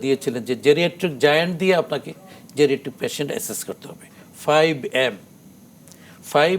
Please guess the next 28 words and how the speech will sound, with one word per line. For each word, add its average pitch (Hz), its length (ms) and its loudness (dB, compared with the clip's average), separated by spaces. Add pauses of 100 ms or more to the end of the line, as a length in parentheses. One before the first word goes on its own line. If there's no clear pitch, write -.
এম 147 160 -2
এর 156 180 0
মধ্যে 123 320 -4 (100)
একটা 156 160 -10
জেরিয়াট্রিক 147 400 -4
পেশেন্টকে 135 420 -2
আপনাকে 117 340 -6 (320)
অ্যাসেস 117 380 -4
করতে 156 220 0
হবে 127 140 0
মাইন্ড, 120 420 0 (140)
ফার্স্ট 139 300 0 (460)
হচ্ছে - 240 -4
মাইন্ড। 110 400 -2 (380)
মাইন্ডের 160 380 2
মধ্যে 170 260 -2
তার 143 260 4 (1300)
ইন্টেলেকচুয়াল 151 720 2 (160)
ব্যাপারটা, 139 440 0
কগনিটিভ 151 380 2 (100)
ফাংশনটা 127 300 -4
দেখতে 123 300 -2
হবে, 120 180 0
তার 127 220 0 (480)
মেমোরিটা 151 500 2
দেখতে 123 300 -2
হবে, 110 280 -2 (300)
তার 139 120 0